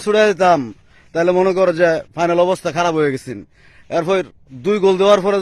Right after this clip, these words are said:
যখন খেলা মেরমর হয়ে গেছে, তখন ফ্রান্সের বান কাটতে দিলাম। ফ্রান্স তুফানের মতো তছনছ করে ফেললো আর্জেন্টিনারে। আর্জেন্টিনার সমর্থকদের কলিজার ফানি যখন হুগায় গেছে, তখন আমি তাড়াহুড়া কইরা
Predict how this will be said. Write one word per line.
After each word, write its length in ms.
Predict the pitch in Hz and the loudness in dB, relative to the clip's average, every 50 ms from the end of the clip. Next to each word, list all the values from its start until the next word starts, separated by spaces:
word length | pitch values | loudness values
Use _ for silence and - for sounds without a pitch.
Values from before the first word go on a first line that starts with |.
| 190 | 0
যখন 180 | 190 190 185 185 180 - - _ _ _ _ _ _ _ _ _ _ _ _ _ _ _ _ _ _ _ _ _ _ _ _ _ _ _ _ _ _ _ - | 0 0 0 -2 -4 -6 -12 _ _ _ _ _ _ _ _ _ _ _ _ _ _ _ _ _ _ _ _ _ _ _ _ _ _ _ _ _ _ _ -6
খেলা 180 | - 185 202 196 196 | 0 2 4 4 4
মেরমর 260 | 196 202 196 202 208 208 | 4 2 2 2 4 4
হয়ে 140 | 208 196 185 180 | 4 4 4 2
গেছে, 140 | 175 - 180 143 | -2 -4 -4 -2
তখন 160 | 190 175 151 156 | -2 -2 -2 -2
ফ্রান্সের 300 | 165 175 165 - 175 165 170 | -4 -4 -4 -4 -4 -2 -2
বান 100 | 165 165 160 | -2 -2 -2
কাটতে 200 | 175 170 - 190 175 170 | -4 -4 -4 -4 -2 -2
দিলাম। 200 | 160 156 151 147 139 - - _ _ - - _ _ _ _ _ - | -2 -2 -2 -4 -8 -14 -20 _ _ -20 -20 _ _ _ _ _ -2
ফ্রান্স 200 | 170 180 175 - - - _ | -2 -2 -2 -2 -6 -10 _
তুফানের 460 | 233 240 233 240 233 226 226 220 214 196 | -2 2 4 6 6 6 6 4 0 0
মতো 140 | 196 190 - 180 - | -2 -6 -6 -6 -6
তছনছ 320 | 247 220 - - 220 202 - - | -6 -6 -6 -6 -8 -6 -4 -2
করে 120 | 202 185 165 | -2 0 0
ফেললো 180 | 175 170 170 170 160 | 0 0 0 0 -2
আর্জেন্টিনারে। 500 | 151 156 151 143 147 143 139 135 123 107 - _ _ _ - - - - - 160 | -2 -4 -6 -8 -6 -8 -8 -8 -8 -10 -12 _ _ _ -20 -20 -20 -12 -8 -6
আর্জেন্টিনার 460 | 175 165 165 175 170 175 180 175 170 - 185 | -6 -4 -4 -6 -4 -2 -2 -2 -2 -2 -2
সমর্থকদের 540 | 190 190 185 170 - 170 156 165 175 160 - - - - _ _ _ _ - | -2 -2 -2 -4 -6 -6 -4 -2 -2 -2 -4 -6 -14 -20 _ _ _ _ -4
কলিজার 260 | 190 196 190 208 190 165 | -4 0 0 0 2 2
ফানি 140 | 196 190 180 170 | 0 0 0 0
যখন 140 | 190 190 190 | 0 0 0
হুগায় 240 | 190 190 196 190 185 180 | 2 2 4 4 4 2
গেছে, 220 | 180 - 190 190 175 147 - _ _ - - - - - | 0 0 2 2 2 2 -2 _ _ -20 -20 -20 -18 -8
তখন 160 | - 190 190 196 190 | -4 -2 0 0 0
আমি 80 | 190 190 - | -2 -2 0
তাড়াহুড়া 380 | 214 220 220 214 208 196 196 196 185 | 0 2 2 2 4 4 4 4 4
কইরা 220 | 214 208 214 196 | 4 4 6 4